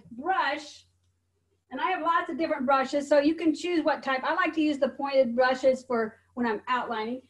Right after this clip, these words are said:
So I'm gonna dip this in the water just to get it wet. But then as I need it, as it, once I get paint on it, I'll use the mister to mist the paint and get the paint wet rather than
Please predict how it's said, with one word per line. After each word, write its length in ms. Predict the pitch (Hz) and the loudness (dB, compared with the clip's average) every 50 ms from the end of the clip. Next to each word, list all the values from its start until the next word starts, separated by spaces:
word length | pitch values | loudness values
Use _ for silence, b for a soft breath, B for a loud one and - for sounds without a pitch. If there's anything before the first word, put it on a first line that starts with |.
| b b | b b
So 80 | _ 302 | _ 0
I'm 120 | 320 349 392 | 0 2 2
gonna 180 | 381 339 262 | 2 2 2
dip 240 | 240 320 311 311 - | 2 0 0 0 2
this 220 | 302 302 285 294 | 0 0 0 2
in 80 | 285 269 | -2 -4
the 100 | 262 262 | -2 -2
water 520 | 262 277 269 262 240 233 247 254 - - - _ | -2 0 0 0 0 0 -2 -2 -4 -6 -10 _
just 200 | 269 254 - - | -8 -8 -6 -6
to 60 | 240 | -6
get 140 | 220 262 247 | -2 -2 -2
it 100 | - 240 | -2 0
wet. 260 | 233 311 277 - - - b b b b b _ | 2 2 2 2 0 -4 b b b b b _
But 160 | 269 254 240 | -4 -4 -2
then 300 | 247 277 277 277 262 247 - _ _ _ _ 254 285 302 302 311 | 0 0 0 0 -2 -4 -6 _ _ _ _ -6 -4 -2 0 0
as 120 | 311 254 302 285 | 0 0 0 0
I 120 | 269 254 | 0 0
need 340 | 262 277 320 359 415 415 330 | 0 0 2 2 2 2 2
it, 200 | 339 294 285 285 - | 2 2 2 0 0
as 220 | 294 311 349 339 349 | 0 0 0 0 -2
it, 140 | 320 - - | -4 -6 -6
once 300 | 240 269 320 381 415 - | -4 0 0 0 0 0
I 120 | 403 370 330 | -2 -2 -2
get 220 | 285 330 311 311 | 0 0 0 0
paint 240 | - 320 392 392 349 | -2 -4 -4 -2 0
on 160 | 294 269 269 | 0 0 0
it, 100 | 269 262 - | -2 -4 -4
I'll 240 | 254 269 269 269 269 | -2 -2 -2 0 0
use 200 | 294 294 262 285 | 0 -2 0 0
the 120 | 277 262 | -2 4
mister 580 | 262 302 330 - - - 269 262 269 277 B B B B _ | 6 4 4 4 2 0 0 0 0 -2 B B B B _
to 80 | 285 277 | -2 -2
mist 400 | 277 277 302 311 320 311 - - | 0 2 2 2 0 -2 -2 -4
the 80 | 285 240 | -4 -2
paint 320 | - 320 339 320 302 233 262 | 0 0 0 0 -2 -2 -4
and 120 | 262 247 | -2 0
get 120 | - - | 0 0
the 60 | 247 247 | -2 -6
paint 320 | - - 311 311 - - | -2 -2 -2 -2 -2 -4
wet 300 | 254 240 240 233 233 - - _ _ _ _ _ _ | -4 -2 -2 -2 -2 -6 -10 _ _ _ _ _ _
rather 380 | 240 247 302 302 311 311 311 | 0 2 4 4 6 4 4
than 400 | 294 254 294 277 262 247 240 240 | 6 6 4 4 4 0 -4 -6